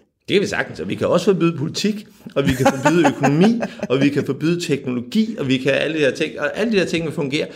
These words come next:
Speaker 1: Men grundlæggende, som siger, så finder folk sgu bare noget andet at slås om, ikke? Så hvis ikke det er det, så er det noget andet, så er det de rødhårede, der skal nakkes, eller, eller hvad det nu kan være, man, man, man, man finder på. Hovedsagen er, det er den her fornemmelse. Det er i virkeligheden slet ikke religionen, der gør det. Der er jo,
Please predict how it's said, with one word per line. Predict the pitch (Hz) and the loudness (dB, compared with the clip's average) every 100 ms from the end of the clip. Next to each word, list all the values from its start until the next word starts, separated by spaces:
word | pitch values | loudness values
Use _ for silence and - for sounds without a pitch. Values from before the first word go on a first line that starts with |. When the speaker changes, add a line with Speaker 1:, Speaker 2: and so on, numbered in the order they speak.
| - - | -18 -6
Speaker 1:
Men | 151 | -4
grundlæggende, | 139 185 220 143 135 | 2 4 4 2 -2
som | 139 | -4
siger, | 139 165 | -4 0
så | |
finder | 180 175 | 0 0
folk | 165 170 | -2 -2
sgu | - | -4
bare | 131 139 | -2 -2
noget | 139 | 0
andet | 131 208 | 0 0
at | 202 | -2
slås | 107 85 | -4 -6
om, | - - | -8 -10
ikke? | 127 | -8
Så | 156 | -6
hvis | 139 | -2
ikke | 190 | -2
det | 185 151 | 0 2
er | |
det, | 165 185 - - | 2 2 -2 -8
så | 180 | -4
er | |
det | |
noget | 170 139 | -2 -2
andet, | 185 | -2
så | 185 | -2
er | |
det | 185 | -2
de | 175 | 0
rødhårede, | 156 220 - 123 80 | 2 2 2 -2 -2
der | 80 | -8
skal | - 87 | -12 -12
nakkes, | 76 87 95 113 | -12 -12 -12 -10
eller, | - 80 87 87 | -8 -6 -6 -6
eller | 95 104 | -8 -8
hvad | 151 | -4
det | 175 | 0
nu | 170 | 0
kan | 165 | 0
være, | 117 123 | 0 0
man, | 127 107 113 | 0 -4 -4
man, | 101 107 | -6 -6
man, | 80 95 - | -12 -12 -10
man | 104 | -12
finder | - 101 98 | -8 -10 -8
på. | 123 143 - - _ - | -8 -8 -12 -20 _ 2
Hovedsagen | 180 220 185 131 | 4 4 0 0
er, | 110 170 | 0 0
det | 165 | 0
er | |
den | 139 170 | -2 0
her | 175 | 0
fornemmelse. | 165 135 147 180 180 135 - - | -2 -2 -2 -2 -4 -6 -10 -4
Det | 151 | -2
er | |
i | 160 | 2
virkeligheden | 196 202 170 | 4 4 0
slet | 175 | 0
ikke | 165 175 165 127 | 0 0 0 0
religionen, | 120 123 147 175 151 | -2 0 0 0 -2
der | |
gør | - | -2
det. | - | -4
Der | - | 0
er | |
jo, | 139 | 0